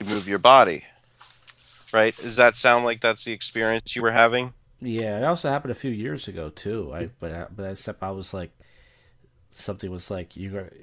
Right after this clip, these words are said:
Speaker 2: you gotta, you gotta come with us," or something. "You gotta come with us," and I was like, "No, I'm not ready yet. I'm not ready yet." And then it felt like something was lifting me up, and then I just, I was, I felt stuck and I couldn't move, and I'm like, "Oh," and I felt paralyzed.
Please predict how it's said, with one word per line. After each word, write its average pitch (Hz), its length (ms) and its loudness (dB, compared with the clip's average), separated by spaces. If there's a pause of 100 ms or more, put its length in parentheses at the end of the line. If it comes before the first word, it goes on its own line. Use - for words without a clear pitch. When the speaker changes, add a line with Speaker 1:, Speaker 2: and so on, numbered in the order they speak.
Speaker 2:
you 101 200 -8
gotta, 107 200 -4 (260)
you 104 120 -10
gotta 101 220 -6
come 101 260 -10
with 110 260 -10
us," - 360 -12
or - 40 -12
something. 92 500 -10
"You 98 60 -8
gotta 101 140 -4
come - 160 -10
with 104 240 -6
us," - 220 -12
and 90 80 -8
I 95 100 -4
was 95 100 -8
like, 80 120 -10
"No, 104 260 -6
I'm 95 80 -8
not 87 160 -10
ready 95 200 -8
yet. 80 280 -10
I'm 90 100 -10
not 90 140 -8
ready 95 220 -8
yet." 85 300 -10
And 76 140 -14
then 87 240 -8 (520)
it 87 100 -10
felt 110 160 -6
like 101 140 -8
something 104 260 -8
was 90 160 -6
lifting 92 360 -8
me 87 140 -8
up, 101 360 -6
and 76 120 -14
then 82 140 -10
I 85 140 -10
just, 78 320 -16 (180)
I 90 60 -10
was, 85 180 -10
I - 60 -14
felt - 260 -10
stuck - 480 -6
and 73 80 -18
I 76 60 -18
couldn't - 340 -12
move, 101 240 -8
and 85 80 -10
I'm 95 80 -10
like, 90 140 -10
"Oh," 139 880 -12
and 87 80 -10
I - 20 -10
felt - 240 -12
paralyzed. 95 760 -8